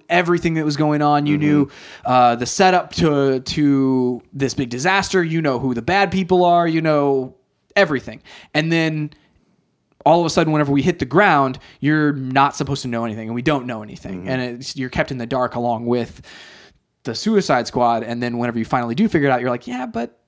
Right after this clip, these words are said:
Speaker 1: that doesn't, like, who cares?" You know, we don't, we don't, we don't, we didn't, we didn't need to know that. And why did you keep that from us? It's not that big of a deal
Speaker 2: Yeah.
Speaker 1: at that point. So,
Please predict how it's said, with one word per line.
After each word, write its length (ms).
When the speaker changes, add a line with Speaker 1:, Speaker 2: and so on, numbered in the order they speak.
Speaker 1:
that 240
doesn't, 420
like, 200
who 120
cares?" 480
You 60
know, 120
we 120
don't, 100
we 80
don't, 180
we 120
don't, 240
we 160
didn't, 260
we 160
didn't 240
need 180
to 60
know 200
that. 300
And 520
why 400
did 140
you 60
keep 200
that 120
from 120
us? 100
It's 120
not 180
that 200
big 140
of 80
a 40
deal 500
Speaker 2:
Yeah. 100
Speaker 1:
at 80
that 160
point. 360
So, 260